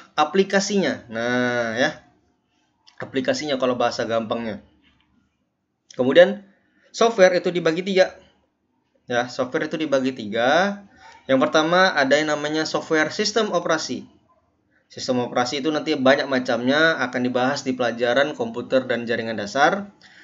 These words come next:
Cuma di sini Bapak akan singgung sedikit saja. Sistem operasi misalnya contoh adalah Microsoft Windows, ada Windows tujuh, delapan, sembilan, sepuluh, itulah dikatakan dengan Microsoft Windows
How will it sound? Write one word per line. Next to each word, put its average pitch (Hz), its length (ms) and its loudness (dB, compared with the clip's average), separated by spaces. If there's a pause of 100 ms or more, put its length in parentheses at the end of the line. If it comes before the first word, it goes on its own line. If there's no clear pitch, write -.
(120)
Cuma 147 320 2
di 147 80 -2
sini 151 320 0
Bapak 135 400 2
akan 127 160 0
singgung 131 320 0
sedikit 131 320 -4
saja. 143 640 2 (320)
Sistem 165 400 -4
operasi 175 560 2
misalnya 143 720 0
contoh 131 560 -2 (160)
adalah 127 560 0 (400)
Microsoft 156 480 -2
Windows, 170 640 0
ada 117 160 -4
Windows 117 240 -6
tujuh, 135 400 -2
delapan, 127 400 2
sembilan, 127 480 0
sepuluh, 131 560 -2 (240)
itulah 131 240 0
dikatakan 131 480 0
dengan 127 240 4
Microsoft 131 640 -2
Windows 127 720 0